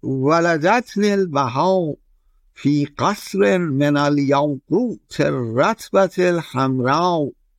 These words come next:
و انی و من فی الفردوس لمشتاق لنفس قد قتلت فی سبیله.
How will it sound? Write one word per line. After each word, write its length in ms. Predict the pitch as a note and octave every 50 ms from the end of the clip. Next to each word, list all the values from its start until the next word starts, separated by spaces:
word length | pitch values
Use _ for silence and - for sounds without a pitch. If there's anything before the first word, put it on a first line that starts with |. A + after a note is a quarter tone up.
| _ _ -
و 220 | A#2 B2+ C#3 - -
انی 720 | D#3 E3 D#3+ D#3+ D#3 E3 G3 A#3+ B3 A#3 F#3+ A#2+ F#2+ - _ _ _ _ _ _ _ _ _ _ _
و 320 | - A2 A#2+ A#2 D3+ G3+ A#3
من 260 | B3 B3 A#3+ A#3 A3
فی 140 | F3+ - A3
الفردوس 1400 | A3 G#3+ G#3 G3+ - - - E3 - - G3+ G3 G3+ G3 F3 G3 G3 F#3+ F3+ F3 F3 D#3+ D3 - - - - - _ _ _ _ _ _ _ _ -
لمشتاق 1120 | - C3+ C#3 D3+ D3+ D3 D3 C#3+ - - - - - D#3+ F#3 G#3+ A#3 A#3 A3+ G#3+ G3+ F3+ F3+ _ D3+ C#3+ C#3 C3 A#2+ A2 - _ _ _ _ _ _ _ _ _ -
لنفس 760 | F#2+ G#2+ C3 C#3+ C#3+ C3+ C#3+ F3 G3+ G3 - - - - E3+ F3 E3+ E3 D#3 D3 C#3 C3+ - _ _ _ _ _ _ -
قد 220 | - C3 B2 - - - -
قتلت 580 | F#3 G3 - F#3 E3+ D#3+ D#3+ D#3 D3 C#3+ C#3+ - - -
فی 140 | - B2+ B2+
سبیله. 680 | A2+ - B2 A#2 A#2+ A#2 C#3+ D3+ C3+ A2+ G2 F2 F2+ -